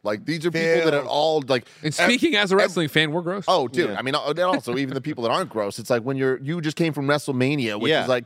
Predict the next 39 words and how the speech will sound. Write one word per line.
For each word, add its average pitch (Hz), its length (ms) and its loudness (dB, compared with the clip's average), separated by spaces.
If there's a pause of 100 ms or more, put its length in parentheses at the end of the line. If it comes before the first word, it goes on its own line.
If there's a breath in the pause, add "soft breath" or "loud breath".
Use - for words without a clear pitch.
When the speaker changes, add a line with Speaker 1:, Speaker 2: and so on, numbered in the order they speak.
(100)
Speaker 1:
it's 147 220 -2
just, 180 260 -6
it's 127 360 -4
gonna 156 180 2
happen. 135 300 0 (180 soft breath)
But 139 140 0
every 180 240 2
other 135 160 2
person's 135 400 -2
walking 123 260 -2
around 117 140 -4
with 90 80 -12
the - 80 -20
championship 101 480 -8
belt. 117 120 -2
Speaker 4:
Yeah. 101 300 0 (180)
Speaker 1:
You 123 100 -2
know, 98 160 -2
Speaker 2:
It's 90 60 -6
Speaker 1:
like, 104 140 -2
Speaker 2:
dope, 135 120 -4
Speaker 1:
it, 135 140 0
Speaker 2:
dude. 95 80 -12
Speaker 1:
there's 165 200 -2
a 131 60 0
vibe. 107 300 -2
Speaker 4:
And, 151 280 0
and 147 380 -2
yeah, 123 340 0
this 117 240 -8
place 160 320 -4
is 156 100 -10
packed. - 580 -4 (440)
Um, 98 500 -2 (400)
it 127 180 0
really 135 300 -2
feels 127 380 -4
like 117 260 -2
the 107 460 -6